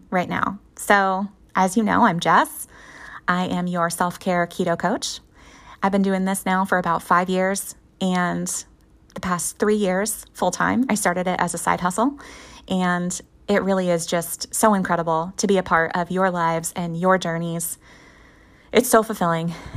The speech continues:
and I feel like really it's a calling,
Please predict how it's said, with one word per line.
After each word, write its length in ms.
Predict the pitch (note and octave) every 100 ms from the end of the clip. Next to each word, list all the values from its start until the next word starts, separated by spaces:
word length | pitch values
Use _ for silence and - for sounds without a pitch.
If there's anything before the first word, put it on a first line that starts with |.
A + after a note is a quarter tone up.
| -
and 440 | F#3+ F#3 F#3 F3+ - - - -
I 80 |
feel 180 | F#3+ F#3+
like 280 | F3+ F3 E3+ - -
really 260 | F#3+ F#3 F3+
it's 140 | E3+
a 20 |
calling, 480 | - E3+ D#3+ F#3+ G#3+